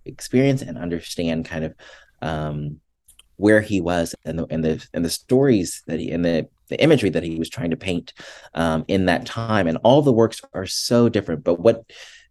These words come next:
you know, what remains true is kind of his creative voice that kind of is strewn through all of them. It doesn't matter, especially when you hear all, anything that features any, any, that features piano in any of the works,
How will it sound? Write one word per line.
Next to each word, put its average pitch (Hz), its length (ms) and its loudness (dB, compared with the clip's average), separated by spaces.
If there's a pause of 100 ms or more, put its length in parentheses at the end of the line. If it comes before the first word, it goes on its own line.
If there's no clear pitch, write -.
(920)
you 127 120 6
know, 107 300 4
what 120 280 6
remains 123 400 2
true 135 420 2
is 95 220 -4
kind 92 160 -4
of 90 60 -6
his 95 200 -6
creative 95 500 0
voice 82 340 0
that - 260 -4
kind 82 160 -4
of 78 160 -4
is 85 200 -2
strewn 85 460 -2
through - 240 -8
all 87 380 2
of 76 80 0
them. 67 160 -4
It - 140 -8
doesn't 98 280 2
matter, 87 100 2
especially 165 480 4
when 110 180 2
you 107 120 0
hear 104 200 0
all, 92 260 2 (280)
anything 143 300 4
that 113 180 2
features 107 360 -2 (100)
any, 98 300 -4 (100)
any, 110 220 2
that 95 220 2
features 95 280 -2
piano 82 400 -2
in 80 100 -2
any 101 240 0
of 85 100 -4
the 85 100 -2
works, 62 360 -4